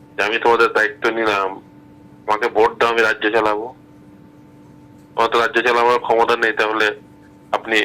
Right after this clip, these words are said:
সেদিন মিথ্যা কথা বলেছিলেন কেন? আমরা, উনি এর আগেও বলেছেন, ম্যাজিশিয়ান নয়, এসব বলে টলে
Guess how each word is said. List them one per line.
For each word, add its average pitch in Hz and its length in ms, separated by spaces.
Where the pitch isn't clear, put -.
সেদিন 110 220
মিথ্যা 110 380
কথা 113 120
বলেছিলেন 120 480
কেন? 127 240
আমরা, 117 520
উনি 120 240
এর 120 140
আগেও 117 280
বলেছেন, 127 520
ম্যাজিশিয়ান 113 520
নয়, 110 280
এসব 113 200
বলে 107 260
টলে 120 160